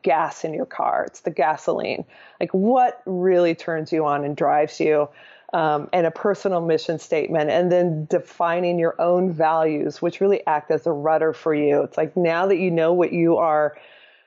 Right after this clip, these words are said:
you've found your why, uh, by doing the manifesto and mission statement, what are the core values which are gonna determine how you behave in how you reach those goals?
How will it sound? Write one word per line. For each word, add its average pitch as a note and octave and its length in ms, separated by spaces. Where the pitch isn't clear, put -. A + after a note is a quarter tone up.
you've E3 240
found F3 400
your E3 120
why, D#3+ 680
uh, E3 240
by D#3+ 220
doing E3 280
the E3 80
manifesto D#3 640
and D#3+ 120
mission E3 280
statement, A3 600
what G#3 180
are C4+ 80
the B3+ 100
core G3+ 300
values F3 460
which E3+ 160
are F3 60
gonna E3 220
determine D#3+ 640
how G3 240
you G3 200
behave D3+ 720
in E3+ 140
how E3 240
you E3 220
reach D3+ 360
those D3 300
goals? - 560